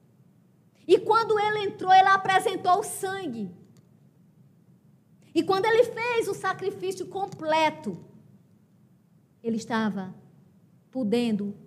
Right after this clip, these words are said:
ainda se reportar aos seus. Agora não tinha mais nem parede,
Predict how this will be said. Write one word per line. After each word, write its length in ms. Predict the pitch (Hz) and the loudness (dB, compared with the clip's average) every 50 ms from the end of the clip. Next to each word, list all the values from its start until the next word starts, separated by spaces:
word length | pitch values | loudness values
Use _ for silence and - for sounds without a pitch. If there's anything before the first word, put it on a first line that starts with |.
| - - - _ _ | -20 -20 -20 _ _
ainda 680 | - - 254 220 214 240 262 269 254 214 190 185 175 - - - - - - _ _ | -2 -2 0 0 0 0 0 0 0 -2 -4 -6 -8 -12 -18 -20 -20 -20 -20 _ _
se 200 | - - - 247 | -20 -14 -12 -10
reportar 960 | 208 - 233 226 220 - 226 202 - - - 214 196 196 208 208 - - - _ | -10 -6 -6 -6 -6 -6 -8 -10 -10 -8 -6 -4 -4 -4 -6 -8 -14 -20 -20 _
aos 220 | - 208 202 196 196 | -6 -4 -4 -4 -4
seus. 680 | - - - 202 175 170 180 - - - - - - _ _ _ _ _ _ _ _ _ _ _ _ _ _ _ _ _ _ _ _ _ _ _ _ _ - | -8 -12 -10 -10 -10 -10 -10 -14 -18 -20 -20 -20 -20 _ _ _ _ _ _ _ _ _ _ _ _ _ _ _ _ _ _ _ _ _ _ _ _ _ 0
Agora 420 | 302 349 339 440 453 480 494 480 | 0 4 8 8 8 8 6 2
não 180 | 480 466 453 453 | 0 -2 -4 -4
tinha 180 | 427 440 453 | -6 -6 -2
mais 220 | 453 427 403 403 427 | 0 2 2 2 0
nem 200 | 466 494 508 - | -4 -6 -8 -8
parede, 840 | - 508 494 466 403 349 311 320 370 370 339 254 262 277 - - | -4 -2 2 2 4 6 6 6 6 6 4 2 -4 -8 -10 -14